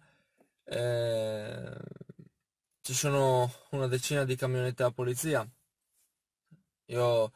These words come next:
cioè, questa è la situazione che adesso si vive al di fuori e dentro la curva sud.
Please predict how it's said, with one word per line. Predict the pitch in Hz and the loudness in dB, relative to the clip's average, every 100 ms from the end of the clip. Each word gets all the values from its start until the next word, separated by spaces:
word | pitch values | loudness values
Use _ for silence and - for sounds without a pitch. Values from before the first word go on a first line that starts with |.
| _ | _
cioè, | - - | -20 -2
questa | 170 180 180 | 4 6 6
è | |
la | 151 | 4
situazione | 147 143 - 156 151 | 2 0 2 2 2
che | 135 | 4
adesso | 127 135 139 | 2 2 -2
si | 120 139 | -2 0
vive | 139 139 135 127 _ - - _ _ _ _ | 2 4 4 2 _ -20 -20 _ _ _ _
al | 135 135 | -2 0
di | |
fuori | 131 165 180 196 202 | 0 4 8 8 6
e | - 131 | 4 4
dentro | 135 135 131 | 4 4 -2
la | |
curva | 127 120 | -2 -4
sud. | 123 151 131 104 | -2 0 0 -4